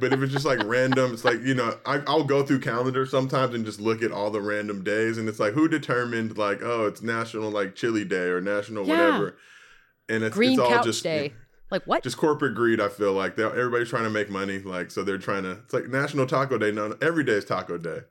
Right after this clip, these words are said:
Speaker 1: We
Speaker 2: Thank
Speaker 1: have
Speaker 2: you.
Speaker 1: Taco Tuesdays. We don't need a National Taco Day, too.
Speaker 2: It's
Speaker 1: We have
Speaker 2: every day.
Speaker 1: fifty-two Tuesdays to dominate tacos.
Speaker 2: <laughs> Fifty-two Tuesdays. All right. This one, I, I follow a lot of people. There's one person I know, and I don't even follow this guy, but Skip Bayless does it a lot,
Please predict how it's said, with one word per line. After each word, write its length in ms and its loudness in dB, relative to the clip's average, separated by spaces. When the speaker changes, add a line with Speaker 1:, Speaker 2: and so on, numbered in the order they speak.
Speaker 1:
We 60 -6
Speaker 2:
Thank 100 4
Speaker 1:
have 100 2
Speaker 2:
you. 80 -2
Speaker 1:
Taco 220 0
Tuesdays. 460 0
We 60 -2
don't 120 -2
need 140 -2
a 20 -4
National 340 -6
Taco 300 -4
Day, 160 -2
too. 260 -4
Speaker 2:
It's 100 -10
Speaker 1:
We 80 2
have 100 4
Speaker 2:
every 100 0
day. 100 2
Speaker 1:
fifty-two 300 2
Tuesdays 500 0
to 80 0
dominate 460 0
tacos. 400 -4
Speaker 2:
<laughs> 100 -16
Fifty-two 540 -10
Tuesdays. 560 0
All 160 4
right. 260 2
This 180 4
one, 160 6
I, 240 4
I 140 4
follow 280 4
a 60 2
lot 140 4
of 60 -8
people. 340 -4
There's 200 6
one 380 6
person 420 4
I 120 4
know, 160 4
and 100 2
I 60 2
don't 140 4
even 140 4
follow 320 2
this 140 -8
guy, 240 -4
but 160 -12
Skip 240 -2
Bayless 300 0
does 200 -6
it 60 -6
a 60 -6
lot, 260 -4